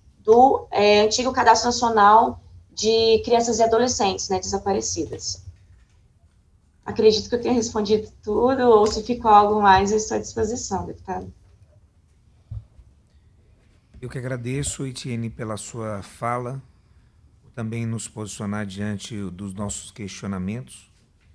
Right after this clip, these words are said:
Speaker 2: É, quero aqui registrar também a presença do vereador Marcelo Irineu, da cidade de Belford Roxo, Baixada Fluminense. E com isso eu passo a palavra para o senhor Kele-, é, Kleber Lu-, Luiz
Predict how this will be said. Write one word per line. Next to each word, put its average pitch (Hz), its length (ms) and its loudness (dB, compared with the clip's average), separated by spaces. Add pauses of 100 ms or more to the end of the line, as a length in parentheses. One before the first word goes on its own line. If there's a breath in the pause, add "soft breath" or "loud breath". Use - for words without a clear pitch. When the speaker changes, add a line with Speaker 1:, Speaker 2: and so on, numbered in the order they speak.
(840)
Speaker 2:
É, 92 560 -8
quero 107 200 -10
aqui 104 200 -12
registrar 101 440 -10
também 101 240 -6
a - 20 -8
presença 95 460 -12
do 95 100 -12
vereador 95 500 -10
Marcelo 95 360 -8
Irineu, 101 380 -10
da 101 180 -12
cidade 92 400 -10
de 95 80 -14
Belford 101 360 -8
Roxo, 113 360 -12
Baixada 95 340 -10
Fluminense. 101 720 -8 (1120)
E 104 140 -10
com 127 180 -12
isso 127 160 -8
eu 120 60 -8
passo 127 340 -8
a 127 40 -10
palavra 120 460 -6
para 117 720 -6 (500)
o - 60 -20
senhor 143 240 -8
Kele-, 135 520 -8
é, 107 180 -10
Kleber 139 360 -6
Lu-, 139 400 -8
Luiz 139 640 -8